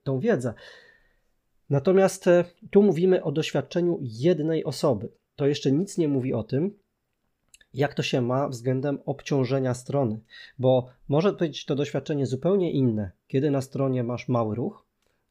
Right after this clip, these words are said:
i na przykład wchodzi na nią dziesięć osób dziennie. No to wydaje się, że powinno być to nietrudne, skoro to wychodzi raz na kilkadziesiąt minut, powiedzmy, że wchodzi jakiś użytkownik, e, żeby strona pojawiła mu się szybko.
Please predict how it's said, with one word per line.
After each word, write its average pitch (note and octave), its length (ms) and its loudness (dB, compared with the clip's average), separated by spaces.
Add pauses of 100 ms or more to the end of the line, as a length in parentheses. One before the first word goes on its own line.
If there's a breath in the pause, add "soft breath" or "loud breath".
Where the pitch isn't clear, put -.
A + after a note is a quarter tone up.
(120)
i E4+ 100 2
na E3 120 2
przykład - 300 -4
wchodzi C3 260 -2
na C3+ 80 -2
nią B2+ 120 0
dziesięć C3 260 -4
osób B2 240 -6
dziennie. A2 380 -6 (800 soft breath)
No C#3+ 120 -2
to D3 440 2
wydaje D#3 360 0
się, D#3 320 -4
że D3 480 -2 (260)
powinno D3 480 -2
być C3 280 -6
to C3+ 160 -2
nietrudne, C3+ 760 -2 (460 soft breath)
skoro C3 440 0
to C#3 120 -6
wychodzi C3 400 -2
raz C3 240 0
na B2 340 0
kilkadziesiąt B2 540 -4
minut, A#2 460 -2
powiedzmy, A2+ 320 -6
że A2+ 80 -6
wchodzi A2+ 280 -8
jakiś A#2 180 -14
użytkownik, B2+ 640 -6 (400 loud breath)
e, B2+ 360 0
żeby E3+ 360 0
strona D3 300 -2
pojawiła C#3 420 -2
mu C3+ 120 -2
się C3+ 140 -6
szybko. C3 440 -8